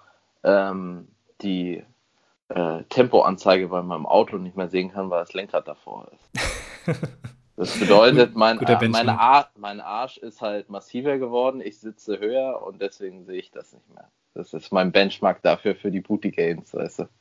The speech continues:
Speaker 2: Wer-, werde ich mir nächstens merken für meine weiblichen Kunden, als, als Proxy das zu benutzen. Ja, cool.
Speaker 1: Ja.
Speaker 2: Ja, aber, äh, s-,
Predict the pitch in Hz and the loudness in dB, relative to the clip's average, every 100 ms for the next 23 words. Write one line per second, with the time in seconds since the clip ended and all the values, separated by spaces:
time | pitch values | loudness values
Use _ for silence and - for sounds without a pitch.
0 | _ - 113 127 117 113 104 113 110 101 | _ -18 -8 -6 -4 -4 -4 -4 -4 -6
1 | 107 107 107 104 104 - 104 107 107 117 | -6 -4 -4 -6 -10 -10 -10 -10 -12 -4
2 | 113 113 110 117 110 120 123 107 - _ | -4 -2 -6 -8 -8 -8 -8 -14 -18 _
3 | - 117 - - _ _ - 110 - 120 | -14 -14 -14 -20 _ _ -16 -16 -10 -10
4 | 113 123 110 - 117 113 113 - 110 110 | -8 -10 -10 -10 -8 -8 -8 -10 -12 -12
5 | - - - - 101 143 135 - - _ | -14 -2 0 0 4 4 4 0 -8 _
6 | - 117 123 120 120 117 127 117 127 | -10 0 0 2 0 -2 -6 -8 -8